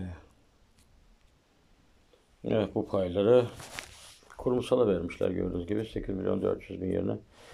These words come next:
sekiz milyon altı yüz yirmi sekiz bin lira vermişler. Böylece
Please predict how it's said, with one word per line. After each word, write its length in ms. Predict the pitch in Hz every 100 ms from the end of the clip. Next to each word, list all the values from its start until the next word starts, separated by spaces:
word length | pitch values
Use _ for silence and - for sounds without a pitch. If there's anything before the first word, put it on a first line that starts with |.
| - - -
sekiz 280 | 110 110
milyon 220 | 117 107 117
altı 280 | 110 107
yüz 60 | 110
yirmi 100 | 95
sekiz 320 | - 104 107
bin 140 | 101 98
lira 160 | 98
vermişler. 440 | 98 98 - 127 127 - - _ _ _ _ _ _ _ _ - - _ _ _ _ - -
Böylece 440 | 160 180 170 196